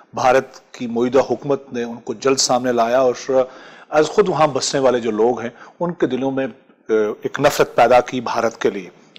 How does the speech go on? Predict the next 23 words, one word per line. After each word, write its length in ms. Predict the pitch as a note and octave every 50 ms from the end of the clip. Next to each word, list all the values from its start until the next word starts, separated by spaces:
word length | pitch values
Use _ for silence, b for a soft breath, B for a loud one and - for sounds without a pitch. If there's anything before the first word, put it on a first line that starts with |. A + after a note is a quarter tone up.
| _
और 420 | B2+ C#3 C3+ - D#3 D3+ C#3+ C#3+ C#3+ B B B B B B -
आप 140 | D3 D3+ D3
देखें 280 | C#3 D3 - E3 E3+ F3+ B B B B _ - -
कि 340 | C#3+ C#3 C3+ C3+ C3 - -
इस 160 | C#3 - - -
वक्त 300 | D#3 - - - - D#3
जो 200 | C#3 B2+ B2+ C3
हालात 420 | - B2 G#2+ A2+ A#2+ B2+ C3+ - -
वहाँ 200 | A#2+ - C#3 D3+
पर 160 | D3 - D3
हैं 140 | A#2 G2+ G2+ - - _ _ _ _ _ _ _ _ _ A2+ A2+ - -
और 120 | A2 A#2+
ख़ासकर 800 | A#2+ - - - C3 B2 A#2+ - - D3+ B2+ - - D3 B2+ B2+
जो 100 | A#2+ A#2
सिटीजनशिप, 480 | A#2+ - C#3 B2+ B2 C3+ B2+ - C3 B2
अ, 360 | B2 B2 - _ _ _ - A#2 A2 A2 B B B B B B
के 60 | - B2+
लॉ 200 | A#2 A#2+ B2 B2
को 140 | - C#3
लेकर, 280 | A#2+ A2 A#2+ A#2 - A#2+
कानून 360 | - - A#2+ A2 A2 A#2+ A#2+
को 140 | A2+ - B2+
लेकर 300 | A2+ A#2 A#2 A#2 - B2